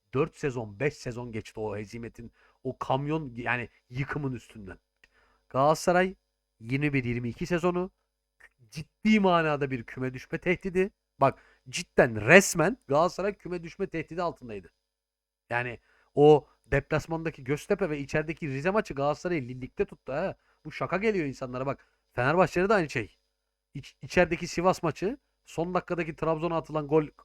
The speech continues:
Kadıköy'de gene içeride. Bak küme düşüyordun abi. Buralardan döndü bu takımlar. Çok yakın tarihte ikisi de. Galatasaray'ın o sezon kadrosu, yani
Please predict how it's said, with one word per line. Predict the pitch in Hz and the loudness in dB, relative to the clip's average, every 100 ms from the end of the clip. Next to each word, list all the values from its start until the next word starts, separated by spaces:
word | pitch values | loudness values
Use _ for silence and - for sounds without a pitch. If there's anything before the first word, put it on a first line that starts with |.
| _ _ - | _ _ -10
Kadıköy'de | - 139 143 143 135 | 0 0 4 2 2
gene | 139 135 | 0 -2
içeride. | 131 165 220 - _ _ | -2 -2 -2 -6 _ _
Bak | 156 - | -8 -8
küme | - 139 190 | -8 -4 -4
düşüyordun | 220 214 147 | 0 0 0
abi. | 131 151 104 - _ _ _ _ | 0 -2 -4 -12 _ _ _ _
Buralardan | _ 107 117 160 262 240 214 247 240 | _ -16 0 8 8 10 8 6 2
döndü | 220 214 | 0 0
bu | |
takımlar. | 175 139 120 98 - _ _ _ - | -2 -4 -6 -16 -20 _ _ _ 0
Çok | 190 | 2
yakın | 190 196 | 2 0
tarihte | 202 175 131 | 0 0 0
ikisi | 139 - 180 | -10 -12 -8
de. | 151 92 _ _ _ _ _ _ _ _ _ _ _ _ _ | -8 -8 _ _ _ _ _ _ _ _ _ _ _ _ _
Galatasaray'ın | - 131 170 - 160 123 104 87 _ _ _ _ _ _ _ _ | -2 2 2 0 -2 -2 -4 -8 _ _ _ _ _ _ _ _
o | 139 151 | -6 0
sezon | 165 151 139 107 90 _ _ _ _ _ _ _ - | 2 4 2 -2 -6 _ _ _ _ _ _ _ -6
kadrosu, | - 156 165 156 127 - 104 110 - _ _ - | 4 4 4 -4 -6 -6 -12 -12 -16 _ _ -2
yani | 139 151 | 2 2